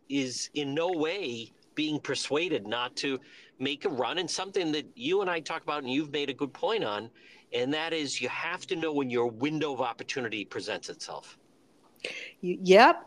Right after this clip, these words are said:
Speaker 2: you've gotta jump when that window is there, and I think he's doing a couple of other very smart strategic things. So he is running this tagline, "Fight Democrats, not Repu-,"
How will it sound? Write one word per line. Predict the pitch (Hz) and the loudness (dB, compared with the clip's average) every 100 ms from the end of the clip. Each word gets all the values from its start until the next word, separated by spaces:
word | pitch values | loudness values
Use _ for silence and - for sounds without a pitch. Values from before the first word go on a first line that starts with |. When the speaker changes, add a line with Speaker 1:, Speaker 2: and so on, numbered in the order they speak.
| - | 6
Speaker 2:
you've | 190 175 | 6 10
gotta | 196 190 196 | 10 10 8
jump | 202 208 220 - | 8 6 6 0
when | 208 202 202 | 0 0 -2
that | 180 165 180 | 0 0 2
window | 185 226 262 269 | 2 4 4 4
is | 254 | 0
there, | 190 185 180 180 - | 2 4 6 4 2
and | 185 | 2
I | 185 | 2
think | 196 226 202 | 0 -4 -4
he's | 185 | -8
doing | 208 185 175 | -4 -4 -4
a | |
couple | - 202 170 | -2 -2 -2
of | 175 | 0
other | 214 262 202 175 - - | 4 4 4 -2 -4 -6
very | 180 185 190 | -4 -2 -4
smart | - - 170 156 - | -8 -6 -4 -4 -6
strategic | 156 151 156 147 147 | -10 -2 -2 -2 -6
things. | - 135 - - | -2 -4 -4 0
So | 185 170 170 | 4 4 4
he | 220 202 - | 2 2 4
is | 180 170 - - - - - - - | 4 2 -4 -8 -20 -20 -20 -20 -6
running | 165 214 262 285 277 | 6 10 10 8 2
this | 214 202 - - | 2 0 0 -6
tagline, | 226 233 269 240 165 135 127 120 139 - - - - | 4 6 6 2 -2 -2 -2 -4 -6 -10 -20 -20 -20
"Fight | - - 226 233 208 | -8 6 8 8 4
Democrats, | 202 214 240 247 - 165 147 - - | 2 2 0 -6 -2 0 -2 -4 -10
not | 175 180 196 165 | -4 -2 -4 -4
Repu-," | 165 - | -6 -6